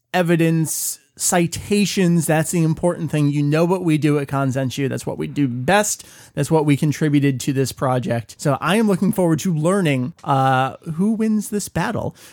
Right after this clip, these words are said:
Uh, our good buddy Masako X from Team Four Star is playing Goku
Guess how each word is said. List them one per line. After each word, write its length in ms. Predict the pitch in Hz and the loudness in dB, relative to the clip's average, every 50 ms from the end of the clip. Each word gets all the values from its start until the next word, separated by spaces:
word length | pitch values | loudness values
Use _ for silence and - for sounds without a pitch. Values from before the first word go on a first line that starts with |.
| - - - | -14 -6 -2
Uh, 240 | 139 135 131 131 120 104 | 0 2 2 2 0 -2
our 80 | - 165 | -2 0
good 200 | 143 214 202 170 | 2 2 2 2
buddy 240 | 214 202 208 208 | 2 2 2 2
Masako 440 | 190 185 196 214 - - - 214 208 - | 2 2 2 0 0 -2 0 0 0 0
X 240 | 196 202 202 - - | -2 -4 -4 -2 0
from 120 | 202 180 | 0 0
Team 220 | 165 - 196 190 175 | 2 2 0 0 0
Four 240 | - 190 180 185 | 0 -2 -2 -2
Star 260 | 170 - - 190 190 180 | -2 -2 -2 0 0 2
is 200 | 165 190 175 - | 2 0 -2 -2
playing 320 | - - 196 190 190 190 | -2 0 2 2 4 4
Goku 640 | 160 180 180 170 175 - - 214 202 202 214 214 208 | 4 4 2 0 0 0 0 2 2 2 2 0 -2